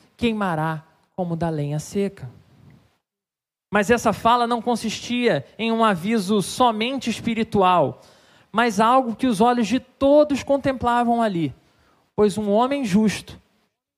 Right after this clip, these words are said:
sem pecado, seguia para a morte, ao lado de dois outros, grandes pecadores, dignos do que passavam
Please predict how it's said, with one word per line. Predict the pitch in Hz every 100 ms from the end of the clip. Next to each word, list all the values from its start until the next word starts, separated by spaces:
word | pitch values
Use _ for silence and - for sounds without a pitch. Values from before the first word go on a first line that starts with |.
| _
sem | 254 294
pecado, | 294 - 180 156 143 131 - _ _
seguia | _ 247 190 214 208
para | 214
a | 226
morte, | 214 175 147 - - - _ _
ao | 214
lado | 208 202 196
de | 180
dois | 185 233 262
outros, | 202 196 180 - - - _ _ -
grandes | 214 254 262 233
pecadores, | - 226 226 196 175 160 147 - - _
dignos | 151 160 262 254 220 151 123 - _
do | 170
que | 175
passavam | 165 156 - 147 131 127 123